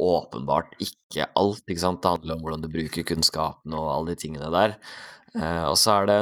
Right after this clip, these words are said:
noen som er arbeidsgivere som er litt snillere enn andre på, på liksom hvilke kurs du får lov til å ta, eller hvor mange kurs du får lov til å ta, og ikke minst hvor mye tid du bruker på å, på å ta sertifiseringer, for at, eh,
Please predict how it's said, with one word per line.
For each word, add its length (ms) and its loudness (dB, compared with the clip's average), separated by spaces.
noen 180 4
som 140 2
er 100 4
arbeidsgivere 480 0
som 160 2
er 80 0
litt 180 -4
snillere 440 2
enn 80 2
andre 280 2
på, 180 2
på 140 0
liksom 240 -4
hvilke 280 -2
kurs 240 0
du 80 -8
får 200 2
lov 100 0
til 80 -4
å 60 -16
ta, 100 4
eller 160 2
hvor 120 2
mange 360 2
kurs 240 -2
du 80 -10
får 160 0
lov 160 -2
til 100 -8
å 60 -8
ta, 140 2
og 160 -8
ikke 160 -2
minst 240 2
hvor 80 2
mye 240 2
tid 260 -2
du 80 0
bruker 560 0
på 140 -6
å, 300 2
på 160 0
å 80 -4
ta 260 0
sertifiseringer, 680 2
for 140 4
at, 160 -8
eh, 100 2